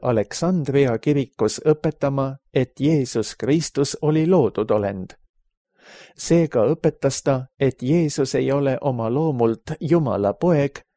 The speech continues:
ega sama olemust kui isa. Selle õpetuse loogiliseks tagajärjeks oli, et ta pidi salgama kristliku õpetuse lunastusest. Areiose eksiõpetus levis väga laialdaselt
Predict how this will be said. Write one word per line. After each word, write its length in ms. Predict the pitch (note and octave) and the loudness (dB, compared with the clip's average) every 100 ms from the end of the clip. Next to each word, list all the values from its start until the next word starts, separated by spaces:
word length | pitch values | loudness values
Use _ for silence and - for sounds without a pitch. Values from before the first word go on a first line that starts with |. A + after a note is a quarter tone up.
| _ | _
ega 300 | C#3 C3 A2 | -2 0 0
sama 360 | - F#3 E3+ A2 | 0 0 0 0
olemust 640 | A2+ D3 A#2+ A#2+ - - | 0 0 0 -2 -6 -6
kui 220 | - D3+ C#3+ | 0 2 2
isa. 400 | D#3+ C3 - A#2 - _ _ _ _ _ _ - - - - | 0 0 -2 -4 -14 _ _ _ _ _ _ -20 -20 -20 -12
Selle 360 | - D#3+ B2 A#2+ | 0 2 4 2
õpetuse 500 | D#3+ C#3+ - A#2+ A#2+ | 2 -2 -2 -2 0
loogiliseks 800 | A2+ E3+ E3 B2 A2 - G2 - | 2 0 2 0 0 -2 -6 -4
tagajärjeks 760 | F3 F3 C#3+ C3+ C3 B2+ - - | -4 0 0 0 0 -2 -2 0
oli, 220 | D3 C3 C3 - - | 2 4 0 -4 -2
et 180 | D3+ - | -2 0
ta 120 | C3 | -2
pidi 280 | - C3+ B2+ | -2 -2 0
salgama 640 | - F3 C3 - A#2+ A2 | 2 0 0 -2 -2 -2
kristliku 680 | - D#3 - - B2 - B2+ | -2 -2 -2 -6 -6 0 0
õpetuse 500 | - D#3 - D#3 E3 | 0 -4 -4 -2 0
lunastusest. 880 | F3 B2+ G2 - G2+ G2+ - - - _ _ _ _ _ - - - - | 0 0 -4 -6 -6 -6 -8 -12 -20 _ _ _ _ _ -20 -20 -12 -2
Areiose 800 | B2 A#2 E3+ D#3+ B2 A#2+ B2 B2+ | 0 2 2 2 2 2 0 -2
eksiõpetus 840 | F3+ - C#3+ C3 C3+ C3 - C3+ | -2 -4 -2 -2 -2 -4 -2 -4
levis 380 | C3+ C#3+ C3+ B2 B2+ | 2 2 2 -2 -2
väga 280 | C3 B2 C3+ | 0 0 2
laialdaselt 880 | F#3 C#3 G#2+ A2 - A2 G#2+ - | 2 2 2 0 2 0 0 -6